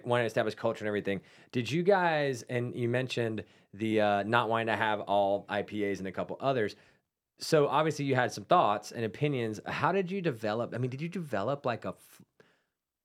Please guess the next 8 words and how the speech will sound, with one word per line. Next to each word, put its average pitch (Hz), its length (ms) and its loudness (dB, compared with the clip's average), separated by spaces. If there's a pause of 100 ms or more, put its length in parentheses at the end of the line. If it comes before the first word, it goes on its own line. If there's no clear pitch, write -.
(220)
like, 127 160 2
a 120 80 2
flavor 113 420 -4
profile, 143 1000 -2
like, 123 160 -4
as 120 220 0
an, 117 180 -4
that's 120 260 2